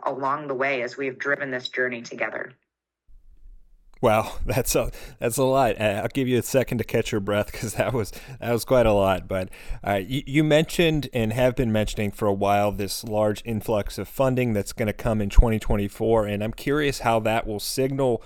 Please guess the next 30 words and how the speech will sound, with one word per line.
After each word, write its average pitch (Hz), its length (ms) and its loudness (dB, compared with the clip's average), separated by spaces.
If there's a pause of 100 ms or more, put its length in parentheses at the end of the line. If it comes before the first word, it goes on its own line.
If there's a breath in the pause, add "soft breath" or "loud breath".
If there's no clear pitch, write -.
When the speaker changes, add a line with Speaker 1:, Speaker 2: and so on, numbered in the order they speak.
(180 loud breath)
Speaker 2:
what 117 180 -2
the 113 80 -6
priorities 113 520 0
should 113 340 -4
be, 101 300 -2 (320 loud breath)
uh, 98 120 -2
for 123 260 2
whoever 131 380 4
next 110 340 -2 (260)
comes 110 300 -2
to - 160 -4
this 98 260 -6
role. 101 360 -4 (1200)
Speaker 1:
Absolutely. 151 1040 -4
Um, 147 480 0 (260)
so, 175 640 -2 (480)
so 180 240 -4
first, 180 640 -2 (120)
the, 160 460 -6 (540 loud breath)
the 180 80 0
priorities 190 600 -2
of 165 80 -10
the 151 80 -8
next 170 300 -6
C 147 180 -4
I 127 260 0
O 127 260 -6 (340 loud breath)
will 170 120 -2
very 180 380 2
likely 147 760 -4